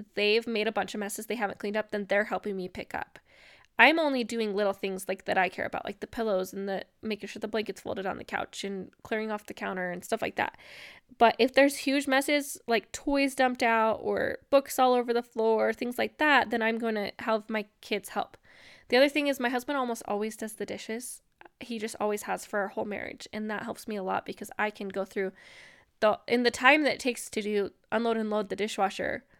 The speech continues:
I could clean, like, the whole house because the dishes just take so long, you know? So much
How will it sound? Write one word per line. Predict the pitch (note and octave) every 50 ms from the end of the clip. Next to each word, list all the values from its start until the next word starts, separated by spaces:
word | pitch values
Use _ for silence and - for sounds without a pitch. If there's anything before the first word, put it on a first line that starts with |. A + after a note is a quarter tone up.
| _ _ _ _ _ _ _ _ _ _ _
I | - A#3
could | A#3 - B3 -
clean, | - - A#3+ A3 G3+ F#3+ _ _
like, | G#3 G3+ G3+ -
the | G#3+
whole | A3 F3+ G#3
house | A3+ F#3+ - - - - - - _ _ _ _ _ _ _ _ -
because | - A#3+ - - A#3 G#3+ G#3 G3+ G3 - - - _ _ _ _ _ _ _ _ _ _ _ - _
the | - A#3+
dishes | A3+ B3+ B3+ - - C#4 -
just | - A#3+ - -
take | - C4+ -
so | - - C4+ D4+
long, | E4 E4 B3+ A#3
you | A3 A3+
know? | A#3 C#4 - _ _ _ _ _ _
So | - - A#3+
much | A3 G#3 - - - -